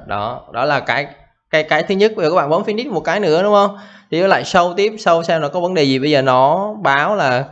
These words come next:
lại thêm một cái lỗi, à, theo một cái lỗi nữa, đó là line cannot intersect each other. Có nghĩa là sao?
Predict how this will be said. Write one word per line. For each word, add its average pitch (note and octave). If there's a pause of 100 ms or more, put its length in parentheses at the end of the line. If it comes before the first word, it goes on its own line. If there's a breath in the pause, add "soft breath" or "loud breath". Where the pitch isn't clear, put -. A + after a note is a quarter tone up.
lại F#2+
thêm C#3
một -
cái D3+
lỗi, E3
à, B2+ (200)
theo C3+
một B2+
cái C#3+
lỗi C3
nữa, A#2+
đó D3
là A2
line B2+
cannot C#3
intersect C#3
each D#3
other. A#2+
Có C3+
nghĩa B2
là C3
sao? B2+